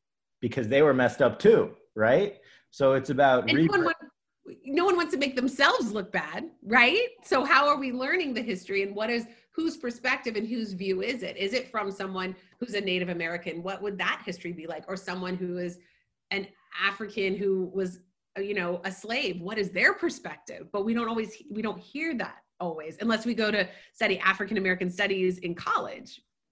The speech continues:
Speaker 2: often, unless you have a very advanced school or something.
Speaker 1: No, it's, it's so true. So it's rewriting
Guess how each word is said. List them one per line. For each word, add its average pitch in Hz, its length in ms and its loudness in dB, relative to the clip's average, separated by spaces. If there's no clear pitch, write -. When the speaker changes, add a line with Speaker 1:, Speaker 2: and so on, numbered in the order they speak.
Speaker 2:
often, 185 480 -8
unless 185 240 -6
you 185 60 -2
have 180 140 -4
a 180 40 -6
very 175 380 -2
advanced 160 460 -6
school - 380 -10
or 170 80 -10
something. - 420 -16
Speaker 1:
No, 113 340 -2
it's, - 460 -8
it's 110 240 -6
so 127 240 2
true. 113 520 -2
So 127 160 0
it's 127 180 0
rewriting 135 920 4